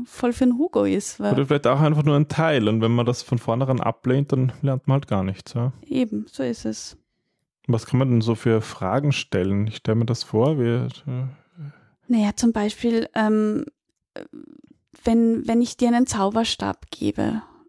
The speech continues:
Speaker 1: also das ist diese Zauberstab, diese Fee, ich weiß, ich bin kein Feenfreund, aber so prinzipiell,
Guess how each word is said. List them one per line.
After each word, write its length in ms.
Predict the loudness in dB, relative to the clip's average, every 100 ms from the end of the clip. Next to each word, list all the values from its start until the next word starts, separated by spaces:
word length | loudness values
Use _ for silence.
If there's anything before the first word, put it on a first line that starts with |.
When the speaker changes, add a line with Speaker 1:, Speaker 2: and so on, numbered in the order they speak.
| -2
Speaker 1:
also 140 | 0
das 240 | 2 0 0
ist 220 | -2 0
diese 220 | 0 0
Zauberstab, 680 | 0 0 2 0 -2 -4 -2
diese 220 | -2 -2
Fee, 340 | 0 2 4
ich 180 | 2 0
weiß, 260 | 0 0 -2
ich 120 | -6
bin 140 | -4
kein 180 | -2 -2
Feenfreund, 760 | -2 2 2 0 0 0 2 0
aber 160 | -2
so 140 | -4 -4
prinzipiell, 680 | 2 2 2 -2 0 0